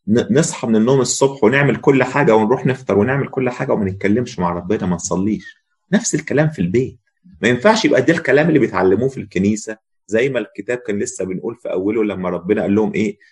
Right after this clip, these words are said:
"الكلام اللي قلته لكم ده قصوه على أولادكم، احكوه لكم وحطوه تحت دماغكم وعلى راسكم وفي الشارع ومكان ما تروحوا". لازم الكلام ده اللي بنتعلمه في الكنيسة نكون بنطبقه في الكنيسة،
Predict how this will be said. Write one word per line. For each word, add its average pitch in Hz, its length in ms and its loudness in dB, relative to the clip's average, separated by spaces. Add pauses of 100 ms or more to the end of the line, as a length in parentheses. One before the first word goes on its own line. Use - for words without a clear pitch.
(100)
"الكلام 110 460 2
اللي 123 160 2
قلته 110 300 0
لكم 131 140 -6
ده 127 360 -2
قصوه 120 480 2
على 123 160 6
أولادكم، 117 500 2
احكوه 104 420 2
لكم 92 300 2
وحطوه 90 380 0
تحت 120 260 0
دماغكم 110 420 -2
وعلى 92 260 6
راسكم 123 320 0
وفي 85 120 -6
الشارع 123 420 2
ومكان 92 340 2
ما 110 80 0
تروحوا". 131 440 2 (420)
لازم 190 420 4
الكلام 143 480 0
ده 147 280 0 (380)
اللي 110 160 2
بنتعلمه 110 600 2
في - 80 -8
الكنيسة 110 500 -4
نكون 101 260 -4
بنطبقه 95 680 0 (420)
في - 100 0
الكنيسة، 123 640 0